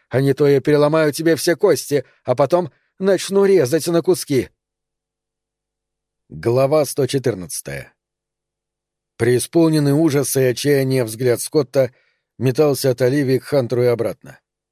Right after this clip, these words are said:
«Умоляю», произнёс Скотт, «у меня же семья, жена и две дочери». Оливия ударила его по лицу.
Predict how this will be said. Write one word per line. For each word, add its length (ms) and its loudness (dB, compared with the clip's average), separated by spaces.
«Умоляю», 1120 0
произнёс 560 0
Скотт, 320 -4
«у 100 -6
меня 480 -2
же 360 -4
семья, 760 0
жена 520 2
и 200 4
две 300 0
дочери». 680 2
Оливия 480 2
ударила 420 4
его 240 0
по 120 -2
лицу. 420 -4